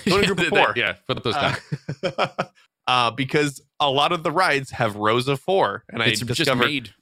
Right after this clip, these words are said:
Speaker 2: it's made for that. Yeah.
Speaker 1: it really is. And, and the opposite of Disneyland. Disneyland is better for groups of two. Um, lots of the, especially the smaller rides or the Fantasyland rides and stuff like that,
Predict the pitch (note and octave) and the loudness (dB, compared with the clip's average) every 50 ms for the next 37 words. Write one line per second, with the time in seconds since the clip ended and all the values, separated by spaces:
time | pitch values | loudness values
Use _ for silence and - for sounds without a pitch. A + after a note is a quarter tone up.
0 | _ _ - A#2+ - - G#2+ A2+ B2+ - - G#2+ E2+ C2+ - - - - G2+ F#2+ | _ _ -10 -8 -4 -2 -2 -2 -4 -4 -4 -6 -6 -6 -8 -10 -10 -6 -4 -4
1 | E2 C#2+ - _ _ _ - C3+ C#3 - D3 D3+ D3+ D3 D3 D#3 D3 A#2+ - _ | -4 -4 -8 _ _ _ -6 -6 -4 -4 -2 -2 -2 0 0 -2 -2 -4 -4 _
2 | _ _ _ _ _ _ _ _ _ - - C3+ C#3 C3+ B2+ - C3+ B2 A#2+ B2 | _ _ _ _ _ _ _ _ _ -6 -4 -2 -2 -2 -2 -4 -2 0 0 2
3 | B2 C3+ E3 F3 - D3 - - C3+ A2+ G#2+ G#2+ A2 C#3+ D#3+ - E3+ B2+ - G1+ | 2 2 0 0 -4 -6 -2 -2 0 0 -2 -2 -2 -2 -2 -2 -4 -6 -6 -8
4 | - - _ _ _ - D#3 E3+ G3+ F3+ D3+ B2+ A#2 A2+ G#2 - _ _ _ _ | -18 -20 _ _ _ -4 -2 0 0 0 0 0 -2 -4 -6 -10 _ _ _ _
5 | _ _ _ _ _ - B2+ A#2 A2+ A2 - A#2+ A#2 A#2 A2+ A2+ - A#2+ A2 - | _ _ _ _ _ -10 -10 -10 -10 -6 -2 -2 0 0 0 -2 -2 -6 -6 -4
6 | B2+ A#2 - - E3 - - - G#3+ G3 - _ _ _ _ _ _ _ _ _ | -4 -6 -6 -8 -16 -16 -8 -6 -6 -6 -6 _ _ _ _ _ _ _ _ _
7 | _ _ _ _ _ _ _ - A2+ A2 G#2 G2 F#2 F#2 F#2 F#2+ F#2 F#2 F#2+ - | _ _ _ _ _ _ _ -2 0 2 2 2 2 0 -2 -4 -8 -14 -16 -14
8 | - G#2 G#2 A2+ - - B2 A2 A2 A2 - A#2 G#2+ G#2+ G#2 A2 - - A#3 A#3 | -6 -4 -2 -2 -2 -4 -6 -6 -6 -8 -6 -6 -4 -4 -6 -6 -4 -4 -4 -2
9 | - G3+ D3+ B2 A#2 - - D#3 F#3+ F#3 B2 G#2 G2+ F#2+ G2 G2 F#2 - G#2+ G2+ | 0 -2 -2 -2 -4 -4 -2 -2 0 0 0 0 0 0 0 0 -2 -4 -6 -6
10 | F#2+ F#2+ F#2 - B2 C3+ D3 C#3 - B2 B2+ C3 B2 A#2+ A#2 A#2 A2+ A#2 A2 - | -6 -6 -6 -6 -4 -4 -4 -4 -4 -4 -2 -2 -2 0 2 2 2 0 -2 -6
11 | A2+ G#2+ - - G#2+ A2 G#2 G#2+ - G2+ - | -12 -12 -8 -6 -4 -4 -4 -4 -4 -6 -6